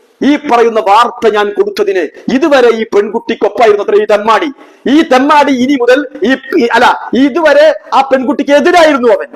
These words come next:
ഈ എന്റെ ഈ പോസ്റ്റോട് കൂടി ഈ രാഷ്ട്രീയ നാറി ഇവൻ ആ പെൺകുട്ടിയുടെ കൂടെ നിൽക്കട്ടെ. ഇവനെയും ഇവളെയൊക്കെ ഒന്നിച്ച് പ-, ഞാൻ, എന്റെ പ്രിയപ്പെട്ട മലയാളികളെ, നിങ്ങളോട് ക്ഷമിക്കും. ഇത്തരത്തിലുള്ള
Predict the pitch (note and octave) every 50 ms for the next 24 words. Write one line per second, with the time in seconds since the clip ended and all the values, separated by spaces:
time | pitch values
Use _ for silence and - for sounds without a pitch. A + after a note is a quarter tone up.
0 | - - _ _ - G#3+ C4+ E4 E4+ F4+ G4 F#4 F4 D4 C#4 - - G#4 C5+ -
1 | - - D4 B3+ - A#3+ G3+ A3+ A3+ B3+ A#3+ - - - - G#3+ C#4+ D#4+ D#4 C4+
2 | A3+ A#3+ D4 D4 - - - C4+ D4+ D4 C#4+ C#4+ C4+ A#3+ A#3 A#3 B3 C4+ D#4+ D#4+
3 | D#4 C4 G#3 - - - - - _ _ _ _ - G3+ A3+ C#4 C4 B3 A#3 -
4 | - A3 A3+ A#3 G#3+ A#3+ - A#3+ C4 B3 - A#3+ B3 C4 C4 B3+ C#4 C4 C#4 C4+
5 | B3+ - - - - _ _ _ _ _ _ _ _ - F#3 G#3+ A#3 C4+ D4 D#4
6 | E4+ D#4+ D4 C4+ C#4 B3+ D4+ D4+ D4+ D4 D4 D4+ C#4+ B3+ A#3+ A#3+ B4 F#4+ D4 D#4
7 | E4 - - - D#4+ - - - - _ _ _ _ - - - - C#3+ D#3 D#3+
8 | F#3 G4 - - - - - - - - E3+ G3 G3+ F#3 - - - E3+ G3 A#3
9 | A#3+ A#3+ A#3 G#3 - G3+ G3 G3 F#3 F#3+ F#3 F3+ F3+ F3+ F3 F3 F3 E3+ D#3 -
10 | - - - - _ _ _ _ _ _ _ _ _ _ _ _ _ _ _ _
11 | _ - C#3+ F#3 F#3+ F#3 F3+ F3 E3+ D#3+ - - F3+ E3+ - - A#3+ A#3+ - -
12 | - C#4+ C#4 C4 A#3+ - A#3+ B3 A#3 A3+ A3 G#3 G3 E3+